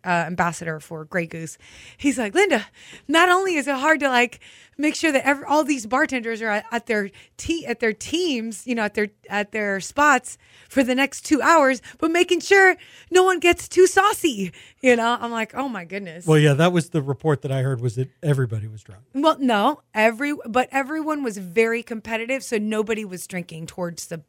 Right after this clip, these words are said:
Speaker 1: beginning, like, or
Speaker 2: Oh,
Speaker 1: not towards
Speaker 2: okay.
Speaker 1: the beginning. Like, everybody was like, I was like, "Hey, do you need a drink?" "No, I don't want anything to drink. Like, I, no, I cannot. I, uh, we got, we gotta finish." But, you know,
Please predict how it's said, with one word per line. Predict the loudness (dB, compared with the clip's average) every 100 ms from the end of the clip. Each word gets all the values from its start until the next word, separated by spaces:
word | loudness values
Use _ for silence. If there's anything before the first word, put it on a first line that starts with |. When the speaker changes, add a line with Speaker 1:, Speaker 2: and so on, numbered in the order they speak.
| _
Speaker 1:
beginning, | -10 -6 -6 -6 -8
like, | -4 -4 -6 2
or | 4
Speaker 2:
Oh, |
Speaker 1:
not | 6
towards | 4
Speaker 2:
okay. | 2
Speaker 1:
the |
beginning. | 0 -2 -6 -12 -18 4
Like, | 4 6
everybody | 4 6 4
was | 4 4
like, | 2 2
I | 2
was | 2
like, | 0 0 -10 -16 2
"Hey, | 6 6
do | 6
you | 2
need | 0
a | 2
drink?" | 2 2 2 -14 _ _
"No, | 0 4 4 2 -2
I | -2
don't | -2
want | -10 -14 0
anything | 0 0 -4 -10
to | -8
drink. | -10 -12 -10
Like, | -4 -4 0
I, | 0 0
no, | 0 4 4 4
I | -2
cannot. | -2 2 2 2 -4 -20 -20 -20 _ _ -2
I, | 0 -2 -2
uh, | -2
we | 0 2
got, | 2 2
we | 2
gotta | 2 0
finish." | -6 -6 -6 -6
But, | -2 -2
you | 0
know, | 2 2 2